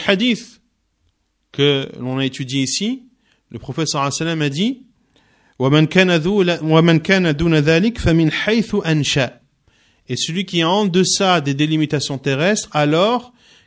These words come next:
qu'il fasse son ihram de là où il se trouve. On comprend de ce hadith,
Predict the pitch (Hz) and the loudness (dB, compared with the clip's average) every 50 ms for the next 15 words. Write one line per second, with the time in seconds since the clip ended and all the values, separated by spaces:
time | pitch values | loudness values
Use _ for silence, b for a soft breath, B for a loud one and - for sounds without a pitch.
0 | b b - 143 131 - 185 190 185 - - 156 156 160 147 - - 165 160 170 | b b -8 -6 -6 -4 -4 -4 -4 -4 -6 -4 -4 -4 -4 -4 -2 -2 0 0
1 | 180 208 220 220 190 147 156 156 156 156 170 196 220 226 226 226 - 165 180 190 | 0 0 0 -2 -4 -2 -2 -2 0 2 2 2 2 0 -2 -4 -8 -8 -6 -4
2 | 214 226 240 240 233 - - 190 185 - - - 151 123 104 92 85 - - _ | -4 -2 -2 -4 -4 -4 -6 -8 -8 -8 -4 -2 -2 -2 -2 -6 -10 -16 -20 _
3 | _ _ _ _ _ _ _ _ _ _ _ _ _ _ _ - 127 - - 160 | _ _ _ _ _ _ _ _ _ _ _ _ _ _ _ -16 -14 -8 -8 -8
4 | 156 - - 190 165 135 117 - 131 110 110 127 123 139 185 233 240 240 - | -6 -4 -4 -4 -2 -2 -4 -4 -6 -6 -6 -6 -6 -4 -4 -6 -6 -8 -10